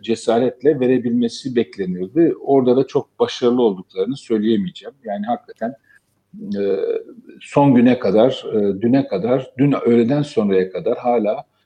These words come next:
Şuşa düşmedi, e, iddiasını bulunuyordu bağımsız Ermeni, e, basını. Tamam anlamıyla büyük ihtimalle Şuşa tamamen düşmemişti ama artık, e, tamamen Azerbaycan'ın,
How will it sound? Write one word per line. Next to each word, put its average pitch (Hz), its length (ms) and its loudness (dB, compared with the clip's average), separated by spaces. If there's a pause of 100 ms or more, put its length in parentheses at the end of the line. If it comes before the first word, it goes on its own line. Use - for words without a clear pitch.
(140)
Şuşa 127 480 2
düşmedi, 104 480 0
e, 104 720 0
iddiasını 127 720 -2
bulunuyordu 104 560 0
bağımsız 113 600 2
Ermeni, 127 400 -2
e, 95 500 -8
basını. 113 440 -8 (300)
Tamam 185 440 4
anlamıyla 147 640 -2
büyük 151 200 -6 (140)
ihtimalle 120 600 -6
Şuşa - 420 -12
tamamen 135 680 2
düşmemişti 87 680 -8
ama 139 300 -2
artık, - 400 -6 (440)
e, 104 420 -4
tamamen 123 400 -2
Azerbaycan'ın, 110 920 -2